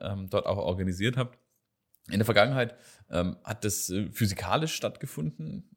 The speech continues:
Aktuell, ähm, so wie ich das, äh, verstanden hatte, habt ihr das virtuell durchgeführt. Ähm, was siehst du da als, als effektiver oder ist das, gibt's da einen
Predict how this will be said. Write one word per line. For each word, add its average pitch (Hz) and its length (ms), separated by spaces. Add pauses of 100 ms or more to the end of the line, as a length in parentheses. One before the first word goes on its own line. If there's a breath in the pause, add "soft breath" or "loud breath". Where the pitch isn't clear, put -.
(200)
Aktuell, 110 640 (220)
ähm, 101 240
so 101 200
wie 98 60
ich 95 80
das, - 320
äh, 98 140
verstanden 104 440
hatte, 101 240
habt 92 200
ihr - 20
das - 140
virtuell 104 340
durchgeführt. 127 600 (420 loud breath)
Ähm, 104 560 (920)
was 120 460
siehst 120 260
du - 20
da 110 220
als, 95 420
als 85 540
effektiver 110 840
oder 92 220
ist 90 160
das, - 240
gibt's - 160
da 95 140
einen 92 180